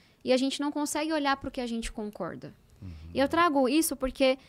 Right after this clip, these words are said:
Speaker 1: é, o Márcio, ele foi um grande mentor desse, desse diálogo com o P T. É, e eu acompanhei isso enquanto ele fazia essas conversas. E eu acho, acho não, assim, um, uma das características principais do Márcio é a questão do diálogo.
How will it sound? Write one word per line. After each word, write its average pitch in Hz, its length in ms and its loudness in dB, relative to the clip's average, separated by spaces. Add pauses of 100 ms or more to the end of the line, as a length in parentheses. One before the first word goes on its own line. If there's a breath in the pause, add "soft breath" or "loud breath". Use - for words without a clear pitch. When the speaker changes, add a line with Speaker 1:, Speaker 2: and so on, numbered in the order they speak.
(140 loud breath)
Speaker 1:
é, 226 200 4
o 262 80 0
Márcio, 302 380 4
ele 302 160 2
foi 381 340 0
um 427 140 -2
grande 339 260 0
mentor 330 520 0 (120)
desse, 233 400 -2
desse 247 300 -2
diálogo 214 480 0
com 226 160 -4
o 208 40 -6
P 214 120 -6
T. 175 260 -8 (320 loud breath)
É, 196 420 4
e 226 120 -2
eu 262 80 6
acompanhei 320 680 0
isso 202 320 -8 (340 soft breath)
enquanto 233 440 0
ele 240 180 4
fazia 233 400 2
essas 226 240 -2
conversas. 202 680 -2 (320 loud breath)
E 262 60 0
eu 269 100 6
acho, 285 380 2 (120)
acho - 320 0
não, 262 160 4
assim, 208 320 0
um, 226 200 -2
uma 269 200 2
das 277 100 0
características 277 400 0
principais 277 480 -2
do 220 80 -4
Márcio 262 320 -2
é - 20 -8
a - 20 -10
questão 254 280 -4
do 269 100 -4
diálogo. 214 540 0